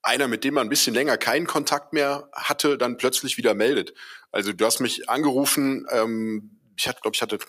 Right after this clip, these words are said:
glaub ich, eine Mailbox-Nachricht von dir und dann habe ich zurückgerufen. Das war für mich völlig selbstverständlich. Vielleicht bringt der Beruf das bei mir auch ein bisschen mit sich. Der Anwalt wird ja eigentlich immer nur kontaktiert, wenn man ihn braucht. Ansonsten hat man lieber nichts mit ihm zu tun. Ähm, <laughs> das könnte ein Grund sein.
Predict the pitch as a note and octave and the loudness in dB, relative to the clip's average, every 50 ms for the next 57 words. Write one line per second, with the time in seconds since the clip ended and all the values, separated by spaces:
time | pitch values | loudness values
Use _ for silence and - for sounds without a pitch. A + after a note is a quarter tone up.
0 | - _ _ - G#2 - - - G3 G3 G2+ A2 C3+ E3+ D3 C3 - - - B2+ | -16 _ _ -2 -2 -2 -2 2 2 4 6 6 6 6 6 4 4 2 2 2
1 | B2+ C#3 - C3+ B2+ - - - C3+ B2+ B2 B2+ C3 C3+ C3 C3 - - - - | 2 2 2 0 0 2 2 2 2 2 4 6 6 6 4 2 -2 -8 -16 -16
2 | - - - _ - - A#2 G#2+ G#2+ G#2 A2+ A2 - - A2 A2+ B2 - D#3+ C#3+ | -18 -18 -20 _ -12 -6 -2 0 2 2 2 2 2 2 2 2 2 2 2 2
3 | C3 - B2 G#2 - A2 G#2+ G#2+ - - A2+ A2 G2+ - - - A#2 A2+ G#2 - | 2 0 0 2 4 4 4 2 2 -2 -2 -2 -2 -2 0 0 2 2 2 4
4 | - A2+ A#2 - - A#2+ A2 - - B2 D3+ F3+ F3 F3+ F3+ F3 - - - - | 4 4 4 4 2 0 2 2 2 2 0 2 0 0 0 0 -4 -8 -12 -20
5 | - _ _ _ - - D#3+ F#3 F#3+ - G#3+ G#3+ - F#3 - G3 - G3+ B3+ C4 | -20 _ _ _ -4 -2 0 0 0 0 -2 0 2 2 2 2 0 0 0 0
6 | - B3 G#3+ - - G3+ F3+ F#3+ F3+ F3+ G#3+ G3+ F#3+ - F3 F#3+ F#3+ - E3+ D#3+ | 0 0 0 2 2 2 2 2 0 0 0 -2 -2 -4 -4 -4 -2 -2 0 0
7 | F3 G#3 - - F#3+ G3 F#3+ - - - - B2 - - E3+ F#3+ F3+ D#3+ D#3+ - | 0 0 0 0 0 0 0 -2 -2 -4 -4 -4 -2 -2 0 0 0 0 0 -2
8 | - D3 D#3+ - C#3 A2+ C3 D#3 D#3+ - D#3+ D#3 D#3 D#3+ D#3 - D#3 D3 - B2+ | -4 -4 -2 0 0 0 0 -2 -2 -2 0 0 0 2 2 2 2 2 2 0
9 | B2 - D#3 D3+ C3 C#3 C#3 C#3+ C#3 A#2+ G2 F#2+ F2+ G#2+ B2 D3 - - A#2+ A2+ | 0 0 0 2 2 2 2 2 0 -2 -2 0 2 2 4 4 2 0 -4 -4
10 | G#2 A2 C3 C#3 - - C3+ G#2 B2 B2+ C3+ B2 B2 G#2+ G#2+ D3 - - - F3 | -2 0 0 0 0 -2 -4 -2 -2 -2 0 0 0 0 0 -2 -2 -2 -2 -2
11 | - E3 E3 D#3 - E3 D#3+ - F3+ F#3 F#3 F3+ - - - - - - - _ | -2 -2 -2 -4 -4 -4 -4 -4 -4 -4 -4 -6 -10 -16 -18 -18 -18 -18 -20 _
12 | _ - C3 - - D4 D4+ - C#5+ - - - - A5+ - - - - - - | _ 0 2 2 2 0 0 -2 -2 -2 -4 -6 -6 -6 0 0 0 2 2 2
13 | - - - - - - - - - - A#2+ A#2+ - - C#3+ - - D3+ A2+ A#2 | 0 0 -4 -12 -10 -10 -10 -10 -2 0 0 0 2 2 2 2 2 2 2 2
14 | B2 A#2+ A#2+ A#2+ B2+ D#3 | 0 2 2 2 2 2